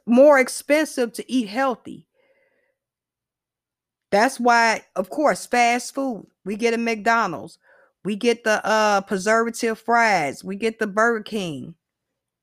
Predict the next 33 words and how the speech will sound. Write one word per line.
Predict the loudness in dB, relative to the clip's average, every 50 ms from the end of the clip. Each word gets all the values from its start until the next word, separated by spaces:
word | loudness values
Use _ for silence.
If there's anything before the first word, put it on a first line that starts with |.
| _ _ _ _ _ _ _ _ _ _
Hell, | 2 4 4 6 6 4 2
we | 0 -2
even | -2 -2 -2 -2 -4 -2
get | -2 -2 -2 -2
Subway. | -2 -2 0 0 0 0 -2 -4 -4 -4 -4 -4
We | -2 -2 -4 -4 -2 -2
think, | -2 -2 -2 0 2
"Oh, | 4 4 4
we're | 6 6 4 4 4 4
eating | 0 0 0 0 0 -2 -2 0
right." | 2 2 2 2 0 -2
No, | -4 -2 -2 -2 -2
but | -2 -4 -6
again, | -6 -4 -4 -4 -2
that's | -2 -4 -4 -6
processed | -6 -2 0 0 0 0 -2 -4 -6 -6 -6 -6 -6
meat. | -6 -6 -6 -6 -4
That's | -4 -4 -4 -6
processed | -6 -6 -4 -4 -4 -4 -6 -6 -6 -8 -8 -6
food. | -6 -4 -4 -4 -2
That's | -2 -4 -4 -4
still | -6 -4 -2 -2 -2
processed | -4 _ 0 0 0 0 0 -2 -4 -4 -4 -4 -6
meat. | -6 -6 -6 -6 -8 -14 _ _ _ _ _ _ _ _ _ _ _ _ _ _
It's | -4 -2 -2 -2
still | -2 0 4 4 6 6 6
not | 4 4 4 4
healthy | 4 2 2 2 0 -4 -8
for | -6 -4 -4 -4
us | -2
'cause | -2 -4 -4
it's | -4 -6 -10
processed. | -12 _ 0 4 4 4 4 2 0 -2 -2 -2 -2 -6 -10 -14 -18 _ _